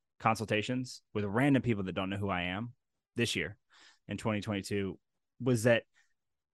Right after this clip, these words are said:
I used to do a shitty job, and I'm much better about it on the back of those three hundred now, but I used to do a shitty job with transference. And what I mean by that, and I could be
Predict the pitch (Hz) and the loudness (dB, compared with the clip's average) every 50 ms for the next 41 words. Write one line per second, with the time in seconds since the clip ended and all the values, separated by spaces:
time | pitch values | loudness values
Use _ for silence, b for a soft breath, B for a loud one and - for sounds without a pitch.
0 | _ - 120 123 131 151 185 190 165 135 127 135 131 - - 123 117 120 113 104 | _ 2 4 6 6 6 6 6 6 6 6 6 6 4 0 0 2 4 4 4
1 | 90 85 - - - - - 117 113 113 107 101 87 92 98 95 92 98 110 107 | 4 2 0 -4 -4 0 2 2 2 2 0 0 0 0 2 2 4 4 4 4
2 | 107 101 92 92 95 98 101 101 107 110 107 - - - 110 107 107 107 104 107 | 4 2 2 2 2 2 2 4 2 2 0 0 0 2 2 4 4 4 4 2
3 | 107 110 113 113 - - _ 92 92 95 87 85 78 - 95 95 95 - - 110 | 2 2 2 0 0 -4 _ -8 -6 -6 -6 -8 -4 0 2 2 2 2 0 -2
4 | 104 104 104 95 - - 101 90 101 104 110 117 123 127 135 143 151 156 - b | -2 -2 -4 -4 -4 -6 -6 -6 -4 -4 -4 -4 -4 -2 -4 -4 -4 -6 -10 b
5 | b b b - 107 127 165 160 - 156 165 147 117 - - 127 117 123 110 95 | b b b -2 2 2 2 2 4 6 6 8 8 6 4 2 2 2 2 2
6 | 104 101 98 98 107 117 117 - b b b b b b _ _ _ _ _ _ | 2 2 2 4 2 0 0 -4 b b b b b b _ _ _ _ _ _
7 | _ _ _ _ _ _ _ _ _ _ _ _ _ _ _ 117 120 123 - - | _ _ _ _ _ _ _ _ _ _ _ _ _ _ _ 0 2 2 2 2
8 | 135 110 98 - - 92 85 85 - - - 117 117 131 131 123 123 127 131 123 | 2 2 0 -2 -6 -8 -8 -8 -8 -6 -2 4 6 8 8 10 8 8 8 8
9 | 113 107 101 101 101 101 82 95 95 - - - 113 92 98 90 82 | 6 4 4 2 0 0 0 -4 -6 -4 -4 -4 -4 -2 -4 -6 -6